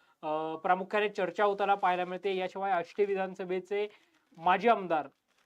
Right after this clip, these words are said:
अ, बाळासाहेब आजबे यांच्या नावाची प्रामुख्याने चर्चा असल्याचं पाहायला मिळते. मात्र एका जागेसाठी अठ्ठ्याऐंशी अर्ज आल्यामुळे आणि, अ, विचारपूर्वक, कारण कार्यकाळही तितकासा मोठा, अ, मिळणार आहे, पाच वर्षाहून अधिकचा कार्यकाळ जो आहे तो या एमएलसी ला मिळणार असल्याचं आपल्याला पाहायला मिळतंय. त्यामुळं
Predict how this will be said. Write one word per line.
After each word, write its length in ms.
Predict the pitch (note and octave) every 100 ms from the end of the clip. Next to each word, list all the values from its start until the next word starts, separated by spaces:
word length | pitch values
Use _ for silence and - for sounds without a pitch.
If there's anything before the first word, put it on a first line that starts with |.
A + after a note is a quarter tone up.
| _ _ _ _ _ _ -
अ, 180 | D3+ D3+
बाळासाहेब 420 | D#3+ F3+ G#3 F#3
आजबे 380 | F#3 F3 E3 F3
यांच्या 300 | D#3+ D#3+ F#3
नावाची 380 | F3+ F3+ F#3 G#3
प्रामुख्याने 500 | G3 F3+ F3+ G3 F#3
चर्चा 320 | F#3 E3 F#3
असल्याचं 280 | E3+ F3 E3
पाहायला 220 | E3 D#3+
मिळते. 220 | D#3+ D#3+ F3+
मात्र 340 | F3+ F3+ B3+ C4+ _ - -
एका 320 | G#3+ G#3+ C#4+
जागेसाठी 500 | C#4 C4 C#4 C#4 D4
अठ्ठ्याऐंशी 600 | C4 - - C4 C#4 D4
अर्ज 240 | C4 G#3+
आल्यामुळे 520 | A3 G3+ F#3+ F3+ E3 F3+ - _ _ -
आणि, 260 | D#3+ G#3+ A3+
अ, 260 | G3 F3
विचारपूर्वक, 600 | E3+ F3+ A#3 A3+ A3 F#3+
कारण 140 | F3+ F3+
कार्यकाळही 600 | F#3 F#3+ G#3 A3 A3+ A3+
तितकासा 400 | A3 - A3+ A3
मोठा, 640 | G#3+ F#3+ G3+ G3+ G3+ F#3+
अ, 40 | F3
मिळणार 380 | F3+ F3 F3+ F3+
आहे, 360 | D#3+ - F3 - _ _ _ -
पाच 220 | B3+ -
वर्षाहून 360 | G#3 - G#3 G#3
अधिकचा 400 | F3+ G3+ - G3+
कार्यकाळ 420 | F#3+ F#3+ F#3 F#3
जो 120 | F3+
आहे 160 | F3+ F3+
तो 120 | F#3
या 220 | F3+ F3+
एमएलसी 420 | F3 F3+ F3 F#3
ला 80 | F3+
मिळणार 360 | F3 E3 E3 E3
असल्याचं 320 | D#3+ E3+ D#3+
आपल्याला 260 | D3+ D#3+ D#3
पाहायला 220 | D3 D3
मिळतंय. 240 | D3+ F3+
त्यामुळं 380 | F#3+ G3 G3+ A#3+